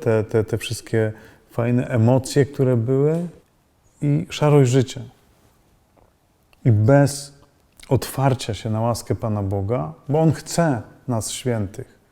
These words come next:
On nas stworzył do zbawienia, można się pogubić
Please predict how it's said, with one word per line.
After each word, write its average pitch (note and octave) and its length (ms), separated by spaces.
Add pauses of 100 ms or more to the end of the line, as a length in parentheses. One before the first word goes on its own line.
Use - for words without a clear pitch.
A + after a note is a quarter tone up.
(240)
On C3+ 160
nas C3+ 120
stworzył C3+ 420
do A#2+ 140
zbawienia, G#2+ 580 (920)
można A#2+ 280
się A2 140
pogubić G2+ 800